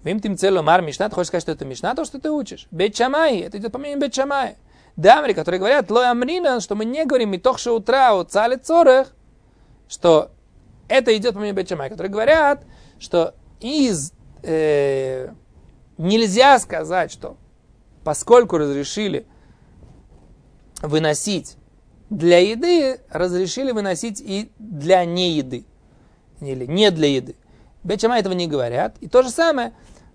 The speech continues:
разжигать огонь, э, для еды разрешили, а ты говоришь,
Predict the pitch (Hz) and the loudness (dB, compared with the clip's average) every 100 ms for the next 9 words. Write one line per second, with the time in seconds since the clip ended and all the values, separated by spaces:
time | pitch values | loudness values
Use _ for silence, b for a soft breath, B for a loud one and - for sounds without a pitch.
0 | b - - 180 170 175 202 285 214 190 | b -20 -2 -2 0 -2 2 0 2 0
1 | 180 233 220 156 202 _ _ _ _ _ | 4 6 6 4 -6 _ _ _ _ _
2 | - _ _ _ _ _ - 127 123 117 | -20 _ _ _ _ _ -14 -10 -8 -6
3 | 131 160 185 202 190 147 139 - 131 294 | 0 0 2 2 2 2 -2 -6 -8 -8
4 | 320 _ _ _ _ _ _ _ _ _ | -10 _ _ _ _ _ _ _ _ _
5 | - - 254 254 247 339 330 311 - | -20 -8 -4 2 2 2 2 0 -4